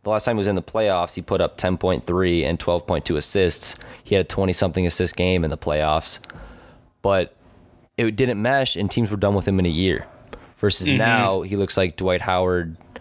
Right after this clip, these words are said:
Speaker 1: who also bounced from team to team to
Speaker 2: Yeah.
Speaker 1: team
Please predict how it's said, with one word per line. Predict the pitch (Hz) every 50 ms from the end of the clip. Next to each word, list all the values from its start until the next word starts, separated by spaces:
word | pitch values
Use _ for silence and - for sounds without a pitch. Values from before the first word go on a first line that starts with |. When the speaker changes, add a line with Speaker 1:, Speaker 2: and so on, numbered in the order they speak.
| - -
Speaker 1:
who | - - 127
also | - - 120 131 139 - - 123 95
bounced | 85 80 98 95 90 90 87 - - -
from | - 92 90
team | - - - 101 92 85
to | - 87
team | - - 98 90 80
to | 73 85
Speaker 2:
Yeah. | 113 110
Speaker 1:
team | 107 92 82 82 82